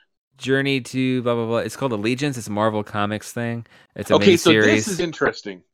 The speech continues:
Speaker 2: I think this is interesting. Go ahead.
Speaker 1: The description says, "On the run since the destruction of the Starkiller base,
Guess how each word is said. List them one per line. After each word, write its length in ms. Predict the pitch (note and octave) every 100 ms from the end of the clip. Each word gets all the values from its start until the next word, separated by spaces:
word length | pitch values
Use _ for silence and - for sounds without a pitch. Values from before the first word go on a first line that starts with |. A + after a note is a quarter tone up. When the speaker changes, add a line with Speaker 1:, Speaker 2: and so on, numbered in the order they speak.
| -
Speaker 2:
I 140 | C3
think 280 | - G2+ G2
this 180 | C3+ A#2+
is 120 | G#2+
interesting. 520 | G2+ F#2+ F2 D#2+ E2+ _ _
Go 140 | A2
ahead. 160 | G2 - _ _ _ - - -
Speaker 1:
The 80 | C#3+
description 420 | C#3 - - D#3+
says, 220 | D3 D3
"On 260 | - C3 E3
the 100 | E3
run 300 | C3 C#3 C3+
since 380 | - C#3 C#3 -
the 140 | B2+
destruction 520 | A#2 - B2 A2 A#2
of 160 | G#2+ G#2
the 120 | G#2+
Starkiller 600 | - A2+ G#2 - G#2+ G2+
base, 340 | G#2 G2 F#2+